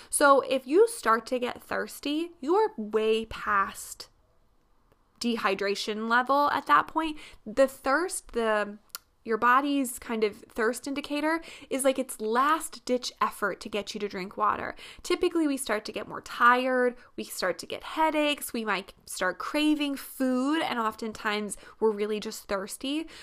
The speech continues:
So your body is smart enough to try and cue you, but only when you're like, "Oh my gosh, I haven't drank water all day long, I need a glass of water."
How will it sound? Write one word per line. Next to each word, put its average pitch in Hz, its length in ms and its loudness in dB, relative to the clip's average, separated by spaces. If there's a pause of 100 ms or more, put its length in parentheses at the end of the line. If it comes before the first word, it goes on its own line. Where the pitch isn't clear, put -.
(120)
So - 120 -4
your 311 120 2
body 330 320 4
is 370 180 2
smart 240 300 2
enough 214 240 -4
to - 80 -14
try 233 240 -6
and 208 180 -8
cue 202 320 -6
you, 294 420 -2 (320)
but 254 240 0
only 339 280 6
when 302 160 0
you're 285 100 -2
like, 247 160 -4 (100)
"Oh 226 200 4
my 233 160 2
gosh, 214 320 0 (120)
I 214 120 0
haven't 226 240 -6
drank 220 240 -4
water 208 280 0
all 220 220 0
day 214 160 -2
long, 214 260 -2
I 214 100 -10
need 208 200 -4
a 202 60 -2
glass 214 320 -2
of 214 100 -4
water." 247 480 -2